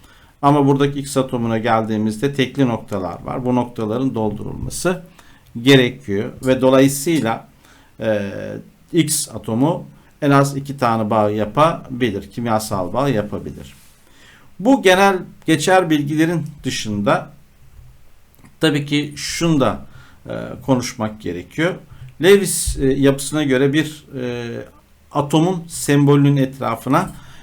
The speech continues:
en fazla kaç tane elektron, e, yerleştirebiliriz? Kaç nokta koyabiliriz?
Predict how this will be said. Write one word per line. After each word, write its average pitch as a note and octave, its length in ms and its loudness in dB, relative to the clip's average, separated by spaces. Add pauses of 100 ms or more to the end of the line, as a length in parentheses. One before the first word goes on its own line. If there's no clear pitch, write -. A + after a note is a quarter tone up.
(160)
en E3 160 4
fazla C#3+ 420 4
kaç D3+ 260 2
tane A2+ 380 0
elektron, A2 560 -2
e, G2 60 -8 (1080)
yerleştirebiliriz? G#2+ 880 -4
Kaç C#3+ 360 0
nokta A#2 380 -6
koyabiliriz? - 680 -10